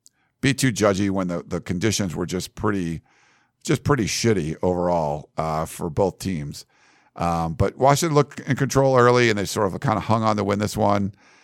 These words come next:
But they got the win against a quality opponent, uh, top fifteen team, you get the win, uh, you know, arguably top ten team. Uh, they were number ten in the A P poll, I believe. So get the win,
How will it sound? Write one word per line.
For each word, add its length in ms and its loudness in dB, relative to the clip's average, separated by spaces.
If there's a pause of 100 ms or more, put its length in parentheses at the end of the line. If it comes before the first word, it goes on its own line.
(580)
But 140 -2
they 100 6
got 180 4
the 80 4
win 440 2
against 260 0
a 40 -6
quality 420 6
opponent, 480 0 (160)
uh, 260 -2
top 480 0
fifteen 680 -2 (100)
team, 520 2 (580)
you 140 -2
get 160 2
the 100 2
win, 540 2 (200)
uh, 80 -4
you 120 -4
know, 140 -8 (140)
arguably 300 -2
top 240 0
ten 220 0
team. 360 -2 (440)
Uh, 340 -2
they 100 -4
were 80 -4
number 160 -6
ten 180 -4
in 60 -4
the 100 -4
A 40 -2
P 100 -4
poll, 180 2
I 60 4
believe. 240 -2 (340)
So 520 4 (220)
get 160 2
the 80 2
win, 460 4